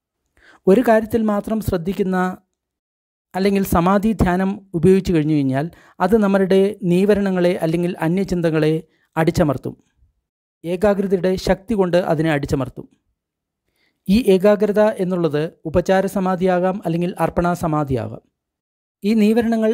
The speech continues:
അല്ലെങ്കിൽ അന്യചിന്തകളിലാണ് നമ്മളുടെ അത്തഭാവം അല്ലെങ്കിൽ ആത്മഭാവം എന്നുള്ളതിനുള്ള ആസക്തി ഉറങ്ങിക്കിടക്കുന്നത്.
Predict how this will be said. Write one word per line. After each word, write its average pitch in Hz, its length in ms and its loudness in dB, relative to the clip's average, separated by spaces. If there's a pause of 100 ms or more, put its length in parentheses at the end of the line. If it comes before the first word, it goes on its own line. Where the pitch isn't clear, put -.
അല്ലെങ്കിൽ 190 340 -2 (100)
അന്യചിന്തകളിലാണ് 185 1040 0 (480)
നമ്മളുടെ 165 420 2 (220)
അത്തഭാവം 175 760 0 (140)
അല്ലെങ്കിൽ 160 340 0 (160)
ആത്മഭാവം 170 680 0 (100)
എന്നുള്ളതിനുള്ള 156 580 0
ആസക്തി 156 520 -4
ഉറങ്ങിക്കിടക്കുന്നത്. 135 800 -4